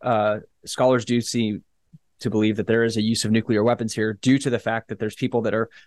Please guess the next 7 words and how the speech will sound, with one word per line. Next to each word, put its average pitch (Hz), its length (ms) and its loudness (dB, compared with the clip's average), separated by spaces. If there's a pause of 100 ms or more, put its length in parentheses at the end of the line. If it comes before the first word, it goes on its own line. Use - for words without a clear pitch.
(200)
taken 127 380 0
in, 113 320 -4
they're 113 120 -4
put 123 280 -2
into 113 480 -2
employment. 110 640 -2 (480)
Uh, 104 300 -2